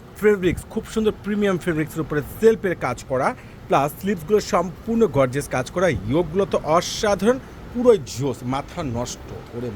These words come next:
মাশাআল্লাহ। আর প্যান্ট কাটিংয়ের সুন্দর একটা প্যান্ট, প্যান্টও কিন্তু কুশি কাটা লেয়ার করে পেয়ে যাচ্ছেন। আর দোপাট্টা দেখলে মনটা ভরে যাবে, এত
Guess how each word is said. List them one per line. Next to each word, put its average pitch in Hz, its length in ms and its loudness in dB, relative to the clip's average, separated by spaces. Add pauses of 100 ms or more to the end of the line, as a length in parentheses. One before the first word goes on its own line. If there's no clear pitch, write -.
মাশাআল্লাহ। 113 680 -2 (680)
আর 151 180 6
প্যান্ট 214 260 6
কাটিংয়ের 233 400 2
সুন্দর 202 200 2
একটা 190 200 -2
প্যান্ট, 113 240 0
প্যান্টও 170 280 2
কিন্তু 208 260 0
কুশি 190 200 -6
কাটা 160 200 -2
লেয়ার 117 260 2
করে 117 160 -2
পেয়ে 110 180 -2
যাচ্ছেন। 98 240 -6 (380)
আর 143 140 8 (100)
দোপাট্টা 277 400 6
দেখলে 262 340 2
মনটা 202 720 4
ভরে 143 260 2
যাবে, 117 240 0 (120)
এত 175 260 -2